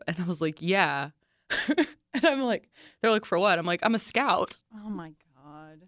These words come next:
Speaker 1: Because at this point, I kinda got the feeling that they were kinda, like, making fun of me a little bit.
Speaker 2: Yeah.
Speaker 1: Like, because you know how you and I do, like, sometimes we'll meet someone and someone will come up talking to us, like,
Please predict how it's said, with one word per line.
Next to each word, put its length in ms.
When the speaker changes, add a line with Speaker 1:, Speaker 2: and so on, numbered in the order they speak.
Speaker 1:
Because 220
at 100
this 200
point, 220
I 100
kinda 280
got 300
the 380
feeling 320
that 120
they 120
were 120
kinda, 240
like, 200
making 320
fun 320
of 120
me 180
a 80
little 280
bit. 140
Speaker 2:
Yeah. 320
Speaker 1:
Like, 200
because 520
you 160
know 120
how 100
you 220
and 100
I 220
do, 240
like, 360
sometimes 380
we'll 80
meet 240
someone 640
and 360
someone 220
will 60
come 180
up 120
talking 360
to 120
us, 260
like, 240